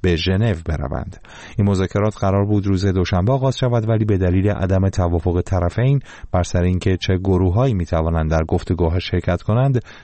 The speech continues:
به روز جمعه موکول شد. در بیانیه سازمان ملل به نام گروه‌ها و تعداد شرکت کنندگان اشاره‌ای نشده است.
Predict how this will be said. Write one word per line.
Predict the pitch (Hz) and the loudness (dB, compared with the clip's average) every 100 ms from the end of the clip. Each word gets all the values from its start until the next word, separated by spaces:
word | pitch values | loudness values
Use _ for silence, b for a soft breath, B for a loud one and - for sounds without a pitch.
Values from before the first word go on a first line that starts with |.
| - | -4
به | 90 | 0
روز | 82 82 | 0 0
جمعه | 92 90 104 107 - 90 - B - | 0 2 0 0 0 -2 -6 B -2
موکول | 87 - 87 87 | -2 0 -2 -2
شد. | - 101 - B B B - | -4 -6 -8 B B B -2
در | 90 | 0
بیانیه | 85 87 85 95 127 143 | 2 2 2 2 2 0
سازمان | - 110 98 92 87 | -2 -2 0 0 0
ملل | 82 92 107 | 0 0 0
به | 95 | 0
نام | 87 92 98 | 2 2 2
گروه‌ها | 95 92 85 82 107 127 | 2 2 0 0 0 2
و | 120 | 0
تعداد | - 98 85 123 143 | 0 -2 0 2 0
شرکت | - 107 98 90 | 0 0 0 0
کنندگان | - 90 85 87 104 127 139 B B - | 2 2 2 2 4 2 0 B B -4
اشاره‌ای | - 82 80 80 85 | -2 0 2 2 2
نشده | 92 113 - 73 - | 2 0 -2 -6 -6
است. | - - - | -10 -20 -20